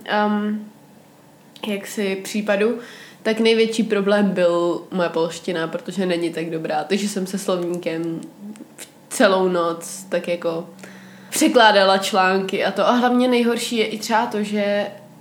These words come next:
v-, na rozdíl od Ameriky, Evro-, v Evropě prostě víceméně veškerý spisy jsou uzavřený a nepřístupný veřejnosti, kdežto v Americe si prostě najdeš autopsy,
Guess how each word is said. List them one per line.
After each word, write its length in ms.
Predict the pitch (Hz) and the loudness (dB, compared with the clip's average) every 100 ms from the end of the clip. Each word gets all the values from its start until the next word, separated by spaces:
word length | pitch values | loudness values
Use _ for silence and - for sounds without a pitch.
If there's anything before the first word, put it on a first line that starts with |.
| - | -20
v-, 200 | - 233 - | -16 -14 -4
na 160 | 226 214 | 0 0
rozdíl 500 | 214 214 214 214 208 | 0 -2 -2 -2 0
od 200 | 214 - | -4 -4
Ameriky, 480 | 202 202 185 185 262 | -2 -2 -4 -4 -2
Evro-, 380 | 262 220 208 208 | -2 0 -2 -4
v 140 | - | -4
Evropě 420 | 208 214 208 202 | -2 -2 -2 -6
prostě 760 | 202 202 202 - 196 196 190 - - - | -6 -8 -8 -4 0 0 -2 -6 -12 -12
víceméně 760 | 196 214 214 202 196 196 202 | -8 -4 -4 -2 -2 -2 -2
veškerý 1120 | 190 196 - 196 196 196 190 196 196 196 185 - - - - | -4 -6 -8 -6 -6 -6 -8 -10 -10 -10 -12 -14 -20 -20 -16
spisy 460 | - - 220 220 | -16 -6 -4 -2
jsou 220 | 214 214 214 | -2 -2 -2
uzavřený 920 | 220 208 202 190 208 202 202 202 196 | -2 0 0 0 -2 -2 -2 -4 -4
a 60 | 208 | -4
nepřístupný 720 | 202 - 214 - 202 202 190 | -4 -6 -10 -10 -10 -6 -4
veřejnosti, 600 | 208 277 277 180 - 180 | -2 0 -2 -2 -8 -12
kdežto 600 | 170 185 - 202 196 196 - - - - | -8 -10 -6 -2 -2 -4 -12 -20 -20 -12
v 80 | - | -4
Americe 460 | 202 196 208 - | -2 -2 -2 -8
si 120 | 190 208 | -10 -10
prostě 300 | 185 - 190 | -10 -8 -6
najdeš 800 | 185 185 180 180 180 - - - - - - - - - - - - - - | -4 -4 -4 -6 -10 -16 -18 -20 -20 -20 -20 -20 -20 -20 -20 -20 -20 -8 -2
autopsy, 720 | 208 202 180 - - - | -2 -2 -4 -6 -12 -12